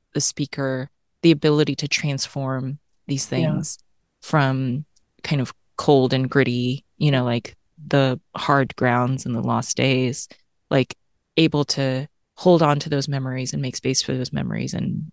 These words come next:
Speaker 1: you know, make space for the chain link fence, but also, yeah, come out the other side and transform those things into something golden.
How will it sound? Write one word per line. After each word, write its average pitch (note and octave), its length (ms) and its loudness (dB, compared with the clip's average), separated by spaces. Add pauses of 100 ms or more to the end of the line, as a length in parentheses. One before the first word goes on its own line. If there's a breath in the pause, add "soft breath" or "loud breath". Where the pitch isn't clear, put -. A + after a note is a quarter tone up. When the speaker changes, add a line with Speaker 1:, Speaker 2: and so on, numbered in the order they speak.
(160)
Speaker 1:
you C#3 80 0
know, C3+ 60 2
make C3 160 -2
space C3 260 0
for B2+ 140 0
the C3 100 0
chain B2 200 0
link - 180 -4
fence, - 440 -2 (460)
but C#3+ 120 6
also, B2+ 600 0 (340)
yeah, G3 200 0
come D#3 240 -2
out C3 120 -2
the C3 120 0
other B2 140 2
side - 320 -2
and A#2+ 320 -4
transform - 520 -2
those - 200 -2
things - 460 -4 (420)
into C3+ 720 0 (240)
something - 560 0 (240)
golden. E3 520 2